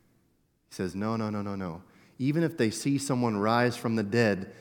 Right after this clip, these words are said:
they will not believe. If they didn't believe the word of God, if they did not believe Moses, they're not going to believe you." Now, we don't know if the servants of this wedding believed in him or not, the guys who saw the wine, or <laughs> sorry,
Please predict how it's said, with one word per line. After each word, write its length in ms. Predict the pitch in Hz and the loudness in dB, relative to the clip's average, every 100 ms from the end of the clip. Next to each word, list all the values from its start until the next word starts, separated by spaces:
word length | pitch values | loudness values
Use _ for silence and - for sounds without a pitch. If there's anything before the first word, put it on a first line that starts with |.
| - | -6
they 120 | 107 110 | 0 0
will 160 | 101 | 0
not 640 | 95 104 104 - - - - | 0 0 -2 -6 -14 -12 -4
believe. 380 | 98 101 101 98 | 0 2 0 0
If 120 | - | 0
they 100 | 123 | 2
didn't 240 | 156 156 | 2 2
believe 420 | 127 123 147 165 | 4 6 6 4
the 100 | 139 | 4
word 240 | 131 147 139 | 4 6 4
of 120 | 120 | 4
God, 220 | 135 120 | 6 6
if 100 | 107 | 4
they 120 | 120 | 2
did 120 | 117 123 | 2 4
not 220 | 143 135 | 2 4
believe 280 | 135 139 117 | 6 6 4
Moses, 540 | 127 165 165 185 - - - - | 4 4 4 4 2 -12 -6 2
they're 160 | 110 | 4
not 640 | 98 113 131 147 - - - | 4 4 4 2 -4 -12 -2
going 380 | 123 120 120 | 2 4 2
to 140 | 117 101 | -2 -2
believe 680 | 95 87 101 104 104 101 - - - _ | 0 2 2 2 2 -2 -8 -20 -20 _
you." 500 | 92 110 151 117 78 - - - - _ _ _ _ _ _ _ - - | -6 4 6 6 2 -8 -18 -20 -20 _ _ _ _ _ _ _ -18 -8
Now, 100 | 104 | 2
we 120 | 156 | 6
don't 200 | 214 147 | 8 8
know 200 | 175 214 | 6 8
if 80 | 208 | 6
the 80 | 143 | 2
servants 460 | - 175 175 165 | 4 4 6 4
of 120 | 165 143 | 2 2
this 200 | 143 139 | 0 2
wedding 380 | 147 151 156 | 2 4 2
believed 380 | 139 127 156 147 | 2 2 2 0
in 100 | 151 | -2
him 180 | 139 147 | 0 0
or 60 | 131 | 0
not, 320 | 147 135 110 | 0 -2 -2
the 80 | 101 | -2
guys 340 | 113 123 120 | 0 0 -2
who 80 | 113 | -8
saw 360 | - 123 123 | -6 -4 -4
the 120 | 120 110 | -4 -4
wine, 480 | 117 117 123 123 - | -4 -4 -4 -6 -4
or 100 | 110 | -4
<laughs> 0 | |
sorry, 260 | - - | -4 -10